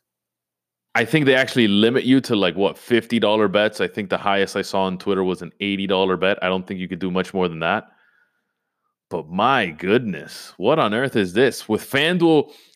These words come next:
FanDuel giving back entries for Tigers winning the Master, for Tiger winning the Masters, and he wins it. Now, D K wants to be, "Oh, you're gonna be dumb?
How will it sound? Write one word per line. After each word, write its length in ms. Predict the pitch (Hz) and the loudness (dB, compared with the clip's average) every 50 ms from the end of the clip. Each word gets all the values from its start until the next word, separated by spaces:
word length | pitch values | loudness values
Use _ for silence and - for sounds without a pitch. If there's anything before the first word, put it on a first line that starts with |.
| _ - | _ -4
FanDuel 400 | - 151 180 185 180 160 127 107 | -2 0 0 2 2 0 0 0
giving 300 | 107 147 147 156 151 131 | -2 -2 -2 -2 0 0
back 220 | 143 135 135 - | 0 0 0 0
entries 340 | 135 135 127 - 131 117 - | -2 -4 -2 -4 -6 -4 -4
for 100 | - 120 | -4 -6
Tigers 440 | 98 - 123 127 123 110 120 101 101 | -2 0 0 0 2 0 -2 -2 -2
winning 240 | 113 117 117 110 | -2 -2 0 -2
the 80 | 107 101 | -2 -2
Master, 480 | 98 101 98 95 92 - - 85 76 78 | 0 0 -2 -2 -4 -6 -10 -12 -12 -12
for 160 | - - 107 | -12 -12 -6
Tiger 260 | 92 123 117 117 113 | -4 -2 0 0 0
winning 220 | 107 107 104 104 | 0 0 -2 -2
the 80 | 98 92 | -2 -2
Masters, 520 | 92 87 85 - - 80 80 90 92 - _ _ _ _ _ _ _ _ _ - | -2 -4 -4 -6 -8 -12 -12 -12 -14 -18 _ _ _ _ _ _ _ _ _ -8
and 100 | 101 98 | -6 -6
he 80 | 95 | -4
wins 280 | 85 87 87 80 73 73 | -4 -4 -6 -6 -6 -8
it. 180 | 78 85 - _ _ _ _ _ _ - | -10 -10 -10 _ _ _ _ _ _ -6
Now, 640 | 101 135 170 190 185 147 113 101 101 123 131 - _ _ _ _ _ _ _ _ _ _ _ _ _ _ _ _ _ _ _ _ | -4 -2 0 0 0 0 0 0 0 -2 -4 -8 _ _ _ _ _ _ _ _ _ _ _ _ _ _ _ _ _ _ _ _
D 180 | - 139 143 | -4 -4 -4
K 200 | 127 - 151 139 | -2 0 0 2
wants 240 | 139 131 139 135 - | 2 2 0 -2 -4
to 100 | - 131 | -6 -4
be, 440 | 110 123 123 120 117 113 110 113 _ _ _ _ _ | -2 -2 -2 0 -2 -4 -6 -8 _ _ _ _ _
"Oh, 160 | - 185 170 | 2 2 4
you're 180 | 135 139 175 196 | 4 4 2 2
gonna 180 | 214 220 226 | 2 2 0
be 120 | 196 185 214 | 0 -2 0
dumb? 380 | 180 233 247 277 285 311 320 | 2 2 2 2 0 -4 -8